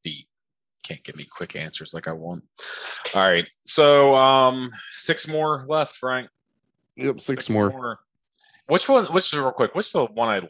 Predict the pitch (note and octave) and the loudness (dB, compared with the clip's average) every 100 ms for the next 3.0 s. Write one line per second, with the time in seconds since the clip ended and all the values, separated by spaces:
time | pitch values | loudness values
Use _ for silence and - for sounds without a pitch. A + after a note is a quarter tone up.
0 | _ F#2+ F#2 E2 F2+ G2+ - G2 F2+ - | _ -20 -18 -12 -8 -6 -6 -6 -8 -12
1 | F2+ E2+ F2+ - F#2+ E2+ F2 E2+ - _ | -10 -10 -10 -8 -4 0 0 -2 -8 _
2 | _ _ _ - F2+ - E2+ E2+ - - | _ _ _ -12 -10 -10 -8 -8 -10 -18